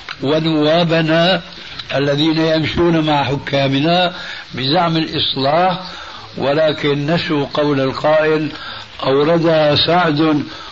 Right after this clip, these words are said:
وسعد مشتمل"، ما هكذا يا سعد تورد الإبل؟ هل كنت تظن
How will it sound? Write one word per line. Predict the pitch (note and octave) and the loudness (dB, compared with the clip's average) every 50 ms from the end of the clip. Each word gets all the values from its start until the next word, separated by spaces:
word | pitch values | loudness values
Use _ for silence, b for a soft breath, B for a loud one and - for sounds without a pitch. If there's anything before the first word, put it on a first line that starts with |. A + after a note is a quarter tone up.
| B B - A#2 | B B -6 -2
وسعد | C#3 D3 D3 - - F#3 F3+ F3 E3+ D#3 D#3+ | -2 0 0 0 0 2 2 2 2 0 -2
مشتمل"، | D3+ D#3 D#3 C#3+ - - - D#3 F3 F3 E3+ D#3+ D3+ C3+ B2+ A2+ B B B B B B B - | -2 -2 -2 -4 -4 0 0 0 2 2 2 0 0 -2 -4 -6 B B B B B B B -12
ما | - C3+ C#3 D#3+ F#3 F3+ F3+ F#3+ | -8 -4 0 0 2 2 2 2
هكذا | F#3 F3+ F3 E3+ D#3+ E3 E3 D#3 D3+ D3+ | 2 2 0 0 2 2 2 2 2 2
يا | D3 C#3+ | 2 2
سعد | C3+ - - D#3+ D#3 D#3 D3 C3+ C#3+ C#3 C3 B2+ A#2+ B2 | 0 0 0 0 0 0 0 0 -2 0 0 -2 -4 -4
تورد | - D#3+ D#3+ D#3 D3 C3 C#3+ | -2 -2 0 0 0 -2 -2
الإبل؟ | C#3+ C3+ - C#3+ C3 A#2 G#2+ G#2+ B B B B B B B B | -4 -4 -4 -4 -4 -4 -6 -8 B B B B B B B B
هل | - C3+ D#3+ F#3 G3 F3+ | -4 -2 0 0 0 0
كنت | G3 G#3 G#3 G#3 F3 - F#3 | 0 -2 -2 -2 0 -2 -2
تظن | F3 - F3 E3 D#3+ E3 F#3 G3 F#3+ F3 D#3 C#3 A#2 | -2 0 0 0 2 2 0 0 0 -2 -4 -6 -8